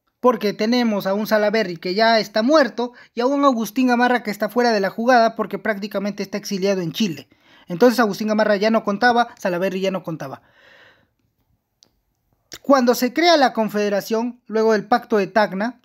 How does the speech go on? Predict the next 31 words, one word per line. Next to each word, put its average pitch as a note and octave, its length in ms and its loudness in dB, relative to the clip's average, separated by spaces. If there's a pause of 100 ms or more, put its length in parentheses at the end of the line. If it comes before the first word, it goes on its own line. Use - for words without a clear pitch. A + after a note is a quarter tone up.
(100)
se - 140 -2
dan A#3 220 4
algunas A3 340 2
asambleas, A#3 560 0
se F#3+ 180 -8
da F#3+ 120 -2
la G3 80 -2
asamblea F#3 300 -2
de F#3 100 -4
Sicuani, A3+ 500 0
la G3+ 80 0
asamblea F3 300 -2
de F#3+ 100 0
Huaura, G#3 400 2
la F3 80 -6
asamblea E3 300 -6
de F3+ 80 -6
Tapacari, G3 520 -8 (540)
donde B3+ 340 6
nombran E4 480 2
a A#3 60 0
Andrés A#3+ 340 0
de B3+ 100 -2
Santa G3+ 280 -4
Cruz A#3 320 -4
como A#3 480 0 (380)
protector G#3+ 560 2
supremo A3+ 600 -2
de F#3+ 80 -2
la E3+ 140 -6
confederación, D#3+ 760 -8